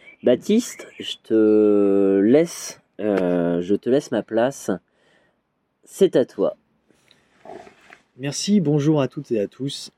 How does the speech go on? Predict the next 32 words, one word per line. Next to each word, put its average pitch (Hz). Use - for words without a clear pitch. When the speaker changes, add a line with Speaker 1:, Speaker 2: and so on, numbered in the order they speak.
Speaker 2:
Euh, 95
ravi 117
de 127
ce 123
petit, 120
euh, 107
changement, 143
euh, 113
de 120
rôle 147
qui -
n'est 131
pas 185
un 156
roleplay 147
mais 170
qui 135
a 123
vraiment 143
du 143
sens 147
pour 120
moi 135
parce 160
que 127
ça 123
me 120
permet 127
de 135
renvoyer 139
la 120
balle 131